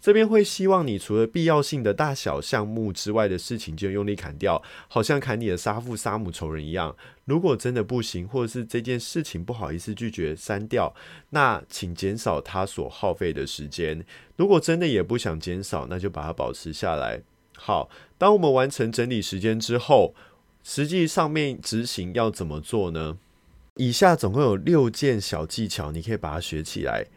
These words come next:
那希望可以帮助在你的实际执行上面。第一件事情，你要学着说不，不要成为那种什么都好的人，人情压力你要看是谁给你的。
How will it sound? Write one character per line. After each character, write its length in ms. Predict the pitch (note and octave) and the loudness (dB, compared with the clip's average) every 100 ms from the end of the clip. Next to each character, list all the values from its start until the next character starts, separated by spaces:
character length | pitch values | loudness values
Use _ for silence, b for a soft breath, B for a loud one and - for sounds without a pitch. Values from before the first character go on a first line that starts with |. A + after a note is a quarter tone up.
| b | b
那 160 | A2 G#2 | -4 -4
希 180 | - A2 | -2 -2
望 140 | G#2 | -2
可 140 | G#2+ | 0
以 40 | F#2 | -2
帮 240 | E2+ G2 | 0 -4
助 140 | G2 G2 | -2 -2
在 180 | G2+ | 0
你 200 | F2+ D2+ | -2 -6
的 180 | C#2 C#2+ | -4 -4
实 240 | D#2 E2+ D#2+ | -4 -8 -4
际 180 | G2+ | -4
执 200 | E2+ D#2 | -4 -8
行 200 | D#2 D#2+ | -8 -8
上 220 | D#2 F#2+ F2 | -6 -6 -4
面。 300 | F#2+ E2 - B B B | -4 -4 -8 B B B
第 140 | E3 E3+ | 0 4
一 40 | |
件 200 | F3 E3 | 6 4
事 180 | D#3+ D#3 | 4 0
情， 300 | D3 G#2 G#2 | 2 0 0
你 120 | F#2+ | 0
要 220 | G#2 A#2 | 2 2
学 240 | G#2+ G2 F2+ | 2 2 2
着 220 | F#2+ F2 | 0 -2
说 240 | - G2+ | 2 2
不， 320 | G2 A2+ E2+ b b b b | 4 2 0 b b b b
不 80 | C#3 | 10
要 120 | F3+ | 10
成 200 | G3 C#3+ | 10 8
为 100 | C#3 | 8
那 140 | D3 C#3+ | 6 6
种 180 | A#2+ | 6
什 140 | G#2+ F#2 | 4 0
么 80 | F#2+ | 4
都 100 | A2 | 4
好 220 | G#2 E2 | 4 2
的 100 | E2+ | 2
人， 260 | D#2+ D#2 - | 2 0 -2
人 180 | G#2 B2+ | 0 0
情 300 | - G2 G2+ | 0 -2 0
压 160 | G#2+ | 2
力 140 | A2 G#2 | 2 0
你 80 | F#2+ | 0
要 120 | F2+ | -2
看 220 | G2+ F#2+ | -2 -4
是 100 | G2 | -4
谁 220 | F2 D#2+ | -4 -2
给 160 | D#2+ E2 | -2 -2
你 160 | E2 | -2
的。 160 | C2 | -2